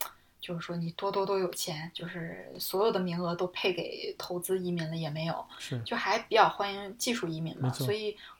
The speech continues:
Speaker 1: 我有观察到我的人力资源这个方向是有，呃，在移民这个，这个，这个，嗯，方向上是欢迎说人力资源方面的这个，呃，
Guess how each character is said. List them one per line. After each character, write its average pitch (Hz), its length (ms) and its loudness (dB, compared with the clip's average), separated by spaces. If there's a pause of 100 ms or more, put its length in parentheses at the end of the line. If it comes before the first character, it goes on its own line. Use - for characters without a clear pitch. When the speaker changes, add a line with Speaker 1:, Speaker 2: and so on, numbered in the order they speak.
Speaker 1:
我 185 220 0
有 180 180 2
观 262 260 2
察 170 200 6
到 175 220 4
我 165 220 0
的 170 280 -2
人 175 260 -2
力 185 160 0
资 202 180 0
源 175 440 0 (100)
这 190 140 -4
个 175 160 0
方 202 280 -4
向 185 280 -2
是 214 340 -2 (120)
有， - 300 4 (480)
呃， 185 100 -4
在 220 160 4
移 190 200 -2
民 214 680 -8
这 208 160 0
个， 175 460 0 (100)
这 - 120 -10
个， 175 120 -8
这 175 100 -6
个， 254 340 -12 (500)
嗯， 165 300 -4
方 220 200 6
向 240 200 0
上 196 160 -2
是 190 120 -2
欢 240 320 6
迎 175 300 0
说 180 200 0
人 170 160 0
力 180 120 -2
资 - 140 -2
源 170 180 -2
方 190 180 -12
面 170 160 -4
的 - 120 -8
这 - 140 -14
个， - 120 -18 (600)
呃， - 160 -8